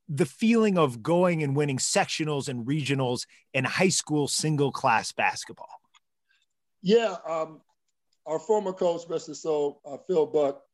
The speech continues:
Speaker 2: uh, he was different. He was like a, a small version of Bobby Knight. <laughs> So, but, um, and to this day, man,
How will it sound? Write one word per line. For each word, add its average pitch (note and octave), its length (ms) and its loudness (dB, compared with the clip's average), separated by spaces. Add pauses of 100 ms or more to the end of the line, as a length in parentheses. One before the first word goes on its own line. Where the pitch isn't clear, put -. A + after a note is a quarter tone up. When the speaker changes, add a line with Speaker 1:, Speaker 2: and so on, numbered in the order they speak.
(520)
Speaker 2:
uh, C#3 200 -2
he F#3+ 140 -4
was F3+ 200 -2
different. D3+ 380 2
He F3+ 100 -6
was D#3+ 180 -4
like D3+ 240 0
a, B2+ 180 -4 (360)
a B2 80 -10
small D#3+ 500 0
version D3 320 2
of A#2+ 120 -8
Bobby C3 300 0
Knight. C#3+ 340 -4 (140)
<laughs> E3 1000 -8
So, D3+ 480 0 (640)
but, D3+ 240 4
um, C#3+ 340 0 (640)
and E3+ 220 0
to A3+ 160 2
this G#3+ 220 2
day, F#3+ 300 0
man, D3 400 -4